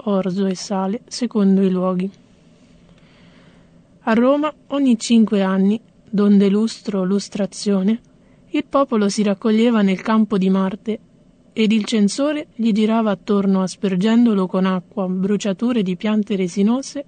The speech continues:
e fusione di sale, eccetera. Per gli ebrei la legge mosaica prescriveva parecchie purificazioni rituali,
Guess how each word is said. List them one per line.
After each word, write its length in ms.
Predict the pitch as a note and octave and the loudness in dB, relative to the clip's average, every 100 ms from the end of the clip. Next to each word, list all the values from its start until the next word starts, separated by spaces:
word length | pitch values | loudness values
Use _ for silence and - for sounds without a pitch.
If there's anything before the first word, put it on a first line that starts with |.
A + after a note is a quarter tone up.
| _ | _
e 140 | - | -12
fusione 540 | - G#3+ G3+ A#3 A3 F#3+ | -6 -4 -2 0 2 0
di 100 | F3+ | -2
sale, 420 | - G#3+ G#3+ F#3 | -2 -2 -2 -2
eccetera. 560 | F3 - F#3 F#3+ G3+ G#3 - _ _ _ _ _ _ _ _ _ _ _ _ _ _ _ _ - | -4 -6 -6 -6 -8 -8 -14 _ _ _ _ _ _ _ _ _ _ _ _ _ _ _ _ -2
Per 160 | B3+ | 2
gli 80 | B3+ | 2
ebrei 340 | B3+ C#4+ D4+ | 2 2 4
la 120 | A#3 G3+ | 4 2
legge 280 | G#3+ G3+ | 0 2
mosaica 720 | G3+ G3 F#3+ A3 A#3 A3 G3+ G#3+ | 2 2 0 0 -2 -2 -6 -6
prescriveva 800 | - A#3 - B3 A#3+ B3+ A3+ | -4 -4 -2 -2 2 2 0
parecchie 480 | F#3 G3 G#3 - G3+ | 0 0 0 -2 -4
purificazioni 880 | F3 G3 F3 G3 G3 - A3 G3+ G3 | 0 -2 0 -2 -4 -4 0 2 2
rituali, 600 | F#3+ F3+ F#3 F#3 F#3+ | 0 -2 -2 -2 -4